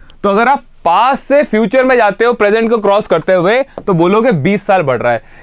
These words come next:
यानी mother की एज के अंदर भी twenty year increase हो रहा है और डॉटर की एज के अंदर भी क्या हो रहा है बेटा? ट्वेंटी year increase हो रहा है।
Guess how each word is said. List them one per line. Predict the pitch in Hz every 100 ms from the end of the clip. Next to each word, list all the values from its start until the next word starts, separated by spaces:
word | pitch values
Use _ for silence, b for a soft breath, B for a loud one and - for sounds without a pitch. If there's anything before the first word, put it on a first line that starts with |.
| 135
यानी | 180 262
mother | 208 196 254
की | 247 262
एज | 240 -
के |
अंदर | 247 226
भी | 240
twenty | 233 214 208 233
year | 226
increase | 208 196 214 190
हो | 175
रहा | 180
है | 202
और | 202 185
डॉटर | 160 170 190
की | 196
एज | 185
के | 202
अंदर | 180 185
भी | 180
क्या | 175
हो | 170
रहा |
है | 175
बेटा? | 175 190
ट्वेंटी | 156 147 170 151
year | 180
increase | 175 139 127 123 110
हो | 101
रहा |
है। | 107